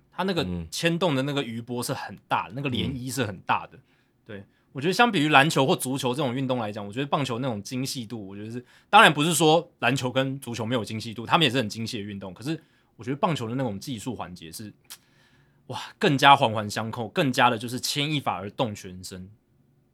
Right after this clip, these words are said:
Speaker 1: 的那种感觉，
Speaker 2: 嗯。他，
Speaker 1: 我，我自己的想法。
Speaker 2: 他可能，他比较介于美式足球跟篮球中间，
Speaker 1: 对，
Speaker 2: 因为篮球连续性很强，
Speaker 1: 对，对。是。
Speaker 2: 所以他没有什么 chess match 的问题嘛，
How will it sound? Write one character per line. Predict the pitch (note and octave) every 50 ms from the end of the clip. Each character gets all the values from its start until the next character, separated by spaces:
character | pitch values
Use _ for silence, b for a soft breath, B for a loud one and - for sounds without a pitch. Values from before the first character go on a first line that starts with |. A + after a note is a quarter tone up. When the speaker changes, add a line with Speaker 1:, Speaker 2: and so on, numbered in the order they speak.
| _ -
Speaker 1:
的 | - A2+
那 | - B2 C3
种 | A2 G#2+ G2 G2
感 | G#2 F#2 E2+ F2
觉， | - D#2+
Speaker 2:
嗯。 | E2+ A2+
他， | C#3
Speaker 1:
我， | D3
我 | C#3+ - A2 A2 D3+ E3+
自 | -
己 | -
的 | G#2+ G2
想 | - G2+ G2
法。 | G2
Speaker 2:
他 | C#3+ D3
可 |
能， |
他 |
比 | A#2 G#2
较 | A#2 A2+
介 | A2 - B2+ A2
于 | G2 F2+ E2 D#2+ D#2 D#2+ - _
美 | - F#2 F2+
式 | - A2+ A2
足 | G#2 G2
球 | F#2 G2 F2 E2
跟 | D#2+ F#2 F2+ F2+ E2+ E2+ E2+ F2+
篮 | E2+ D#2 D2+ D#2+
球 | - E2 D2 C#2+
中 | D#2 D2 D2 D2
间， | - -
Speaker 1:
对， | B2 B2
Speaker 2:
因 |
为 | D3 C#3
篮 | B2 B2+ C3+
球 | - B2 A2+ A2+
连 | A2 G#2+ G#2
续 | G2+ A2+
性 | G#2+ G#2 A2+ G2+
很 | F2+ D2+
强， | D2 - - C2+
Speaker 1:
对， | - - _ _ _ _ - - - G#2+
对。 |
是。 | G2+ G#2
Speaker 2:
所 | G#2 E3+
以 |
他 | F#3+
没 | A3 A3
有 | A3+
什 | A3 D3
么 | B2 G#2+
chess | G2+ - - C#3 C#3+ C#3
match | - A#2+ C3 A#2+ G#2+ - -
的 | -
问 | F#2 A2+ G#2 F2
题 | - - - -
嘛， | -